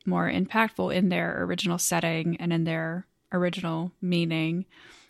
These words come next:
I mean, it's interesting because, like, if you haven't been looking at them alongside us, like, they are all literally, like, taken out of walls. So, like, the background,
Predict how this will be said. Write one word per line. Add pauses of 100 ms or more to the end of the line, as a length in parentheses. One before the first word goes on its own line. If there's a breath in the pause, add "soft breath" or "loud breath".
(120)
I
mean,
it's
interesting
because, (160)
like,
if
you
haven't
been
looking
at
them
alongside
us, (300 loud breath)
like,
they
are
all
literally,
like, (240)
taken
out
of
walls.
So,
like,
the
background,